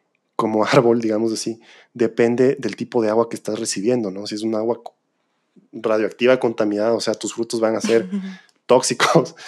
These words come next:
Speaker 1: pero,
Speaker 2: Sí.
Speaker 1: pero esta agua de vida, ¿no? Es que, que, que yo siento que el Señor en ese momento, aunque, aunque de esa manera que te comento, que en, en su primera instancia no fue muy agradable,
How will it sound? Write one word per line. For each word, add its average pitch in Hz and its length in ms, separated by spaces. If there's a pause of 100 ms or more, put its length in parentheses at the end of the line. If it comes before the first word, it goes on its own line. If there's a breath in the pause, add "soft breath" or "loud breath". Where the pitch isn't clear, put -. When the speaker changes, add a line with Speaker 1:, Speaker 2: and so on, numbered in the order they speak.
(420 loud breath)
Speaker 1:
pero, 113 540
Speaker 2:
Sí. 202 320
Speaker 1:
pero 113 200
esta 117 240
agua 127 180
de 123 100
vida, 117 280
¿no? 104 260
Es - 140
que, 101 240 (220)
que, 107 180
que - 140
yo 104 100
siento 117 240
que 120 100
el 113 60
Señor 113 260
en 113 80
ese - 120
momento, 113 520 (560 soft breath)
aunque, 117 520 (100)
aunque 104 680 (600 soft breath)
de 113 120
esa 110 140
manera 117 280
que 127 80
te 120 120
comento, 113 560 (200)
que - 120
en, 107 340
en 107 180
su - 120
primera 113 260
instancia 123 320
no 117 80
fue 120 300
muy 117 240
agradable, 113 520